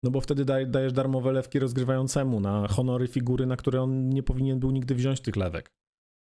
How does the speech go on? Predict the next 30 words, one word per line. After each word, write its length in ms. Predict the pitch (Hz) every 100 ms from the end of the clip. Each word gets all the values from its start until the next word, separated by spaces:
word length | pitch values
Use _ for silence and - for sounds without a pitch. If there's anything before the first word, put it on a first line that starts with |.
| _
No 80 | 135
i 60 | 131
tutaj 220 | 120 127
ostatni 580 | 117 127 117 113 113 -
punkt, 400 | - 120 113 - -
no 80 | 110
to 100 | 113
jest 100 | 107
właśnie 240 | 104 113
ten 160 | 107 104
dowolny 360 | 104 107 104
kolor 240 | 101 101 98
z 60 | -
asem, 300 | 101 - 92
czyli, 280 | - - -
no, 180 | - 107
czasami 340 | 107 110 107 107
się 80 |
tak 140 | 104 95
zdarzy, 400 | 104 107 110 110 - _ _ _
trzeba 200 | - 120
będzie 220 | 113 113 107
wyjść 220 | 120 -
spod 180 | - -
tego 260 | 98 107
asa 180 | 107 107
albo 160 | 101 104
zagrać 280 | 107 107
tym 160 | - 113
asem, 440 | 110 107 120 120